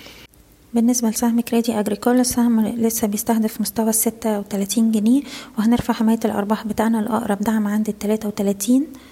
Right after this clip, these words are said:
بالنسبة لسهم عتاقة نقدر نشتري حوالين جنيه وعشر قروش، شايفين السهم بيتارجت مستوى جنيه عشرين، جنيه تلاتين.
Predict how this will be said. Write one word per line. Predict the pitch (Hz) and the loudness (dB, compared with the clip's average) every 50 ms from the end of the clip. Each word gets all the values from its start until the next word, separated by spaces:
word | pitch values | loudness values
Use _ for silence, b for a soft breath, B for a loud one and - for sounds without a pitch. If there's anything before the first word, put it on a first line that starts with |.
| B B B B B B B B B B B B B _ - - - - - - | B B B B B B B B B B B B B _ -20 -20 -20 -20 -6 -2
بالنسبة | 240 233 233 247 254 240 247 247 | -2 0 2 0 0 0 0 -2
لسهم | 233 - - 247 233 240 233 | -2 0 -2 0 0 2 0
عتاقة | 226 233 226 - 240 247 247 | 0 0 0 0 0 2 2
نقدر | 233 226 226 240 226 226 226 | 0 0 0 0 0 2 2
نشتري | 226 220 226 - 247 233 226 | 2 0 0 0 0 -2 -2
حوالين | - - 226 208 214 233 233 220 | -2 -2 -2 0 2 4 4 4
جنيه | 202 214 214 233 233 | 2 2 4 4 4
وعشر | 220 220 220 - 233 220 - | 4 2 2 2 0 -2 -2
قروش، | - 220 214 220 233 247 - | -2 -2 0 2 2 2 0
شايفين | - - 226 214 220 - 233 | 0 0 -2 -2 0 2 2
السهم | 226 220 220 - 233 226 233 226 214 | 2 4 4 4 4 4 2 2 0
بيتارجت | 196 208 202 - 226 226 220 214 - 220 | 0 -2 0 0 2 2 2 0 0 -2
مستوى | 214 - - 226 220 220 214 | -4 -2 -2 0 0 0 0
جنيه | 202 214 214 220 220 | 0 0 0 2 2
عشرين، | 220 214 - - 220 214 220 | 0 0 -2 0 2 2 2
جنيه | 214 208 208 226 | 2 2 2 0
تلاتين. | 220 220 220 196 196 196 202 - 240 247 269 277 - | 0 0 -2 -2 -2 -2 0 2 2 4 4 2 0